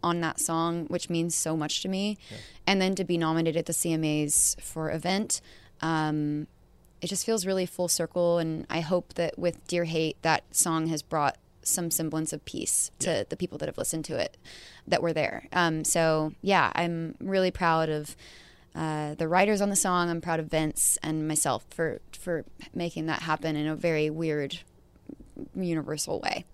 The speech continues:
Speaker 2: I don't know how you're gonna follow up Hero, but it's such a great album.
Speaker 1: Yes.
Speaker 2: Um, but you said that you're in, quote, "a healthier headspace." So what do you mean by that?
Speaker 1: Well, I was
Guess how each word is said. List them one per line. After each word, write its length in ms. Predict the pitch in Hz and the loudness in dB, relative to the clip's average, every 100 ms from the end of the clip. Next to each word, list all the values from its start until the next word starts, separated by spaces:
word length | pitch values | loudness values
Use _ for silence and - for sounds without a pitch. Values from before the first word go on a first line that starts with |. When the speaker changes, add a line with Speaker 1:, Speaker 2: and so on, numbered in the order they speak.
| - - - - - | -20 -18 -16 2 6
Speaker 2:
I 60 | |
don't 100 | 202 | 10
know 80 | 196 | 10
how 120 | 151 | 10
you're 80 | 151 | 10
gonna 120 | 147 | 8
follow 260 | 143 135 131 | 6 8 8
up 100 | 139 - | 6 0
Hero, 560 | - 143 143 143 160 - | 4 8 8 8 4 0
but 120 | 127 | -6
it's 180 | - 127 | -6 -2
such 160 | 151 | 0
a 40 | 127 | 4
great 180 | 127 | 6
album. 360 | 113 117 120 127 | 8 6 6 6
Speaker 1:
Yes. 60 | 127 | 6
Speaker 2:
Um, 440 | 123 120 113 113 107 | 6 8 8 8 6
but 140 | 113 131 | 6 6
you 100 | 143 | 6
said 300 | - 165 143 | 8 8 6
that 120 | 143 | 4
you're 220 | 143 139 | 6 8
in, 340 | 135 131 127 127 | 8 8 6 4
quote, 240 | 139 135 | 6 8
"a 40 | |
healthier 440 | 120 139 143 143 139 | 8 4 4 6 6
headspace." 760 | 127 131 - 131 170 - - - - - - - | 6 4 4 4 4 4 2 2 -6 -20 -20 -14
So 200 | - 147 | 4 8
what 140 | 135 147 | 8 8
do 40 | |
you 60 | 123 | 6
mean 120 | 127 | 6
by 160 | 113 107 | 4 2
that? 360 | 101 104 101 - - | 2 0 0 -6 -4
Speaker 1:
Well, 340 | 196 233 247 - | 4 6 6 6
I 140 | 202 | 4
was 420 | 214 220 185 - | 4 2 2 0